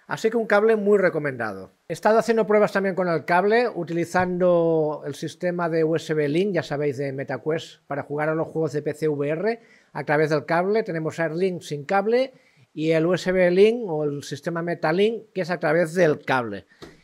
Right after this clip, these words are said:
Y la verdad, la transferencia de este cable de velocidad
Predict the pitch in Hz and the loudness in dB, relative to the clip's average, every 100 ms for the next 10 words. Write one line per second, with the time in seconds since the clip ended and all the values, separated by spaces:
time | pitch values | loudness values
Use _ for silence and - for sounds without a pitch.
0 | _ - 160 170 175 190 196 170 151 165 | _ -8 0 2 2 4 2 2 0 -2
1 | 147 175 190 202 220 214 196 - 190 - | -4 -4 -4 -4 0 0 0 -4 -6 -2
2 | 147 139 131 123 143 147 147 151 175 220 | -2 -2 -6 -6 -6 -4 -4 -4 0 0
3 | 262 | 0